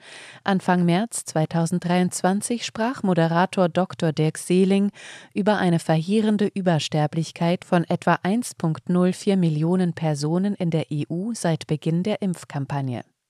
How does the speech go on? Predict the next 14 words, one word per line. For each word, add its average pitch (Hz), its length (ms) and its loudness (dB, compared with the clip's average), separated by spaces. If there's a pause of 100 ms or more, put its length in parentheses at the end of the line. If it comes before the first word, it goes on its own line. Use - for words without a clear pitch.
(340)
"Wir 208 160 0
sind 262 240 -2
bei 190 160 2
Zahlen 202 440 0
angekommen, 185 600 0
die 180 100 -2
schon 170 220 -2
fast 190 320 -2
an 185 80 2
einen 175 280 2
Völkermord 151 800 0
erinnern", 151 580 -2 (220)
sagte 147 420 -4
Seeling. 143 500 -6